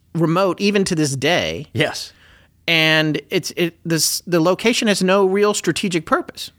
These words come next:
Speaker 2: Here's the difference, is that Bezdiez is what a military fortification should be, which is the basic essential idea of a castle, is that you, wh-, whoever the leader is in the area, you're protecting him from an onslaught of marauders.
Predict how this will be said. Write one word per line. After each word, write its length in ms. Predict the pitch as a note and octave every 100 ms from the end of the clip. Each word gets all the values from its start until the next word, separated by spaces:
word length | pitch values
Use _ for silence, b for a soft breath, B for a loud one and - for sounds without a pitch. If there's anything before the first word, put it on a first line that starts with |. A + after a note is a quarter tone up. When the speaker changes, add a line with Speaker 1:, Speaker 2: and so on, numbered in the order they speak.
| _ _ F3 -
Speaker 2:
Here's 300 | D#3 A3+ A#3+
the 80 | F3+
difference, 480 | E3 D3+ E2 - -
is 160 | C3 A#2
that 240 | B2+ A2+
Bezdiez 640 | G#2+ F#3 C3+ G#2 D#2 E2 - b b b b b _ -
is 380 | D3 D3+ A#2+ - - _ _ _
what 320 | E3 C3+ E3 D#3+
a 220 | D3+ C#3+
military 480 | D3 D#3+ D#3 D#3 C#3+
fortification 760 | - D#3 D3 C#3 C#3+ B2+ -
should 300 | A#2+ - C#3+
be, 120 | G2 F2
which 200 | A#2 C#3+
is 140 | C#3+
the 80 | C#3
basic 400 | B2 D#3+ D#3 C#3
essential 500 | C#3 - C3 A#2+ B2
idea 360 | A2 G#2 G#2+ G2
of 80 |
a 40 | F#2
castle, 540 | - C3+ B2+ - F#2
is 140 | E2+ E2
that 280 | F2 D#2+
you, 200 | F#2+ G2 G#2
wh-, 240 | G#2+ A#2+
whoever 180 | C3+ D#3+
the 120 | B2+
leader 420 | B2 G#3 C#3+ G2+
is 300 | F2+ F#2 G2
in 80 | A2
the 200 | G#2+ A#2+
area, 280 | D3+ A#2+ G2+
you're 140 | G#2+
protecting 540 | A2 C3 - F3 E3+ B2+
him 220 | A2+ A2
from 160 | A#2+ G#2+
an 140 | G#2+
onslaught 640 | A#2+ B2+ C3 - A#2+ G#2 G2+
of 120 | G2
marauders. 680 | G#2 G#2+ G#2 E2+ C#2 A2+